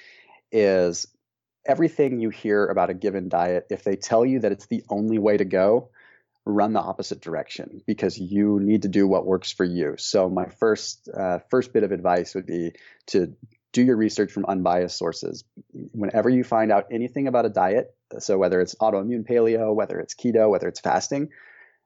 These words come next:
there's a wonderful place called PubMed, P U B M E D, and it's where you can access all the published studies.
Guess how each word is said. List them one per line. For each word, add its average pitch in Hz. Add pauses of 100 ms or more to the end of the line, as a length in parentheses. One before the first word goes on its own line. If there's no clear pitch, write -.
there's 95
a 90
wonderful 110
place -
called 95
PubMed, 92
P -
U 110
B 107
M 107
E 110
D, 107 (340)
and 92
it's - (300)
where 98
you 110
can 104
access 101 (100)
all 107
the 113
published 113
studies. 110